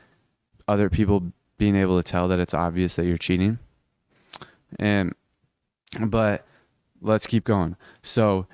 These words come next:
you breathe in and then you breathe out normally. On your exhale, you just breathe out until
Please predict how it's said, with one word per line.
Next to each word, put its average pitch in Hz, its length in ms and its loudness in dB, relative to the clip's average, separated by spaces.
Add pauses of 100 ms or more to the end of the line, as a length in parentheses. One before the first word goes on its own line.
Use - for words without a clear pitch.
(180)
you 113 260 2
breathe 127 420 2
in 131 440 2
and 110 100 2
then 120 120 4
you 117 100 4
breathe 113 260 2
out 95 200 0
normally. 90 460 2 (460)
On 120 200 2
your 156 120 2
exhale, 107 640 0
you 110 180 2
just 113 300 2 (1200)
breathe 123 400 4
out 127 320 2
until 117 800 4